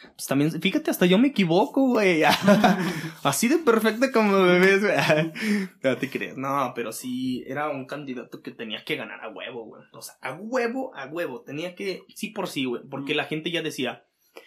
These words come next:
Speaker 1: "Es que no queremos al pan porque, seguro esto. No queremos al pri por esto. No queremos esto por esto". ¿Y quién era el último? amlo, güey.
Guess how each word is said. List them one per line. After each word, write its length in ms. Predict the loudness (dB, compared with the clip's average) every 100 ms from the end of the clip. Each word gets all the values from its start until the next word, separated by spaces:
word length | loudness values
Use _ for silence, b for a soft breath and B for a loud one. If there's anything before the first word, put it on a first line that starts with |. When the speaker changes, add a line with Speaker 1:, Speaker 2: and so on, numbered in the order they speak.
| B
Speaker 1:
"Es 120 | -8
que 100 | -2
no 80 | -2
queremos 280 | 0 -2 -2
al 120 | -4
pan 220 | -4 -6 -6
porque, 400 | -10 -12 -16 -20 _ _ -12
seguro 280 | -8 -6
esto. 280 | -6 -10 -18 b b -6
No 180 | -4 -4
queremos 360 | -4 -6 -6
al 120 | -6
pri 160 | -4 -6
por 180 | -6 -10
esto. 280 | -12 -18 _
No 180 | -8 -6
queremos 380 | -4 -4 -4 -6
esto 260 | -8 -10
por 100 | -12 -14
esto". 280 | -14 -20 _ -20 b b b b _ -14
¿Y 140 | -4
quién 160 | -2 0
era 100 | 0
el 80 | -2
último? 400 | -2 -4 -4 -10 _ _ _ _ _ _ _ _ _ _ _ _
amlo, 280 | -2 -2
güey. 120 | -4